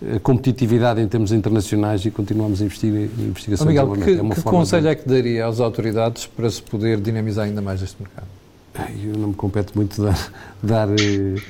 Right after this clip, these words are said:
Speaker 1: conselhos a, a, às autoridades, eh, mas eu acho que as autoridades têm feito um papel importante no sentido de, eh,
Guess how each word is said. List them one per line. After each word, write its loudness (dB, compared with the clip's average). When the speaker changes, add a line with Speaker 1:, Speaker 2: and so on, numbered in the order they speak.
Speaker 1:
conselhos 2
a, 0
a, 0
às 2
autoridades, 2
eh, -4
mas 2
eu 4
acho 0
que 2
as 2
autoridades 0
têm 0
feito -2
um 0
papel 0
importante -2
no 2
sentido 0
de, 2
eh, -10